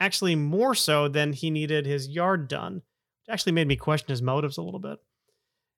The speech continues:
And I had the same experience volunteering in a nursing home, uh, you know, when I was in high school. And when I was there, I learned two things.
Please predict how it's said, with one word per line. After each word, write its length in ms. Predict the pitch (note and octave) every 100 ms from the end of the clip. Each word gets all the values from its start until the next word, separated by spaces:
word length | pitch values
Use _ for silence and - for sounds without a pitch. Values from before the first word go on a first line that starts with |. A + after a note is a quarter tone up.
| _
And 80 | G#3
I 20 |
had 100 | A3
the 40 |
same 380 | - C#4+ E4 F#4+
experience 680 | F#3+ - - G#3+ A#3+ G3+ D#3
volunteering 640 | F3+ F3+ F3+ - F3 E3+
in 80 | D#3
a 40 |
nursing 440 | D3 F3 G3 - D3+
home, 500 | C#3 C3+ C3 C3 - _ _
uh, 260 | D3+ E3+ F#3+ F#3+ - _ _ _
you 80 | -
know, 100 | D#3+
when 120 | D#3
I 40 | D3
was 100 | C#3
in 80 |
high 220 | C3+ G3 G#3
school. 380 | - D#3+ D3
And 200 | C#3+ D#3
when 100 | D#3 D#3
I 40 |
was 180 | D3 C3+
there, 200 | D#3+ E3
I 80 | D3+
learned 280 | D#3+ D#3
two 180 | - F#3+
things. 500 | - E3+ C3 - -